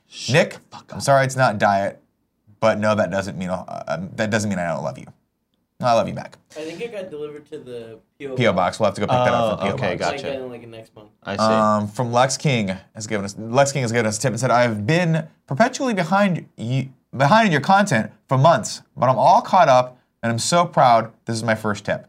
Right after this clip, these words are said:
Speaker 1: Awesome,
Speaker 2: And I've
Speaker 1: thanks.
Speaker 2: saved enough to fly to Cali from Long Island
Speaker 1: Holy fuck.
Speaker 2: tonight for Kinda Funny Live three. So hyped."
Speaker 1: Fuck yeah,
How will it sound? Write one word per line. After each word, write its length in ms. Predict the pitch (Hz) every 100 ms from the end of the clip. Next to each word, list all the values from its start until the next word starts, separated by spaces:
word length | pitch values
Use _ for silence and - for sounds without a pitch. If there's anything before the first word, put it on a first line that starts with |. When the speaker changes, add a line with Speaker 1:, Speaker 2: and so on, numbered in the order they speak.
| _
Speaker 1:
Awesome, 400 | - 320 - 107
Speaker 2:
And 80 | 92
I've 40 | 113
Speaker 1:
thanks. 160 | 117 -
Speaker 2:
saved 280 | 156 160
enough 240 | 151 139 131
to 80 | 113
fly 580 | - 120 110 107 104 - _ - -
to 100 | 135
Cali 540 | 135 185 190 95 98 -
from 220 | - 120
Long 220 | 123 123
Island 320 | 127 135 104 87
Speaker 1:
Holy 240 | 139 90
fuck. 340 | - 110 - -
Speaker 2:
tonight 480 | 117 120 156 -
for 80 | -
Kinda 240 | - 143 135
Funny 180 | 143 135
Live 260 | 123 143
three. 420 | - - 104 104 76
So 420 | - - 110 113
hyped." 460 | 107 87 - - -
Speaker 1:
Fuck 240 | 131 131
yeah, 220 | 104 82